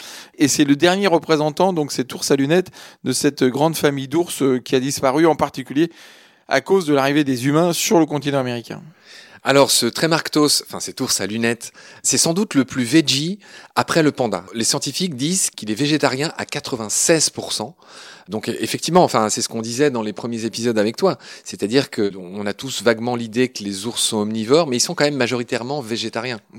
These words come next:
Speaker 1: Complètement. Celui-là, il est très arboricole en plus, donc, euh, il va chercher des feuilles, des fruits, euh. Donc, effectivement, il a besoin aussi, ces animaux-là ont aussi besoin de grands territoires. Et c'est ce qui les fragilise aussi avec l'arrivée des humains, entre autres dans, en montagne, quand les humains veulent exploiter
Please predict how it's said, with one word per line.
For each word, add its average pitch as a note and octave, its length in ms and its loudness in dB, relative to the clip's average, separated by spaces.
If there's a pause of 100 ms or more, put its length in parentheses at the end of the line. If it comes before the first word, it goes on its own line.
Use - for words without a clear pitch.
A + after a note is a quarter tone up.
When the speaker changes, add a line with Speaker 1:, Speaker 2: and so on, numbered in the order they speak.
Speaker 1:
Complètement. D#3 400 2 (280)
Celui-là, E3+ 320 4
il D3+ 100 4
est C3 80 -2
très G3 200 2
arboricole D#3 580 4
en D#3 100 2
plus, F3+ 280 -2
donc, C3+ 280 -2
euh, B2 160 2
il A#2 40 -2
va A#2 120 -4
chercher - 300 -8
des A2+ 120 -6
feuilles, C3+ 240 -2
des A#2 120 -8
fruits, C#3+ 380 -4
euh. A#2+ 140 -6 (340)
Donc, B2+ 240 0
effectivement, D3 600 0
il F3 100 4
a D3+ 60 6
besoin D#3+ 340 6
aussi, F#3 260 0 (280)
ces E3 180 0
animaux-là F3+ 380 4
ont A3 60 6
aussi F3 200 -2
besoin D#3+ 300 4
de D3+ 80 4
grands C3+ 240 0
territoires. D3+ 560 0 (340)
Et B2 100 -4
c'est C3+ 160 -4
ce - 80 -6
qui - 140 -12
les C3+ 100 0
fragilise D3 600 -2
aussi C3+ 160 -2
avec C3+ 160 -4
l'arrivée C3 320 -2
des B2+ 240 -6
humains, F3+ 320 -2 (280)
entre C3 280 0
autres C#3+ 320 2
dans, B2 180 0
en B2 60 -2
montagne, D#3 420 -2
quand B2+ 240 -6
les B2 180 -10
humains C#3+ 200 0
veulent B2 220 0
exploiter C#3 580 -2